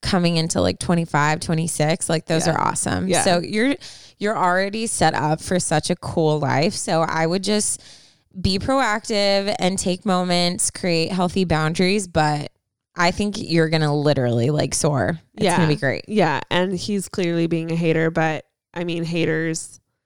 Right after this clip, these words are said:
Speaker 2: are part
Speaker 1: Haters
Speaker 2: of
Speaker 1: gonna
Speaker 2: life.
Speaker 1: hate.
Speaker 2: Haters gonna hate. Haters make you famous. I'm
Speaker 1: Drinking
Speaker 2: just
Speaker 1: that
Speaker 2: kidding.
Speaker 1: haterade.
Speaker 2: <laughs>
Speaker 1: It's
Speaker 2: I'm
Speaker 1: true.
Speaker 2: trying to think of every hater quote I've
Speaker 1: I know.
Speaker 2: ever heard. Um, and, I mean, haters are just a part of life. And I think what you can do,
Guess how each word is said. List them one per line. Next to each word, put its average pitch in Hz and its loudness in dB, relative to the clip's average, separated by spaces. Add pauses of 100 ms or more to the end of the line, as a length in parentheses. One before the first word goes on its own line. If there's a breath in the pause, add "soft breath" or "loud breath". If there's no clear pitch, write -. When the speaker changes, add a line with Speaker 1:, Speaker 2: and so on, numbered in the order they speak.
(840 soft breath)
Speaker 2:
are 190 2
part 262 2
Speaker 1:
Haters - 4
Speaker 2:
of 180 -6
Speaker 1:
gonna 240 4
Speaker 2:
life. 240 4
Speaker 1:
hate. 185 0
Speaker 2:
Haters 202 0
gonna 233 0
hate. 247 -4 (440)
Haters 190 0
make 190 -6
you - -18
famous. 175 -4
I'm - -6 (120)
Speaker 1:
Drinking 220 -2
Speaker 2:
just - -
Speaker 1:
that 233 2
Speaker 2:
kidding. 190 4
Speaker 1:
haterade. - 0
Speaker 2:
<laughs> - -6
Speaker 1:
It's 185 0
Speaker 2:
I'm - 2
Speaker 1:
true. - 2
Speaker 2:
trying - 6
to - 4
think 233 0
of 226 0
every 185 2
hater 190 0
quote - 0
I've 233 2
Speaker 1:
I 190 6
know. 170 0
Speaker 2:
ever 208 4
heard. 240 0 (400 loud breath)
Um, 190 0 (160)
and, 196 2
I - 0
mean, 226 2
haters 220 2
are 233 0
just 220 -2
a - -10
part 202 2
of 180 0
life. 196 2
And 185 2
I 196 0
think 208 -4
what 175 2
you 190 -4
can 214 -4
do, 175 -2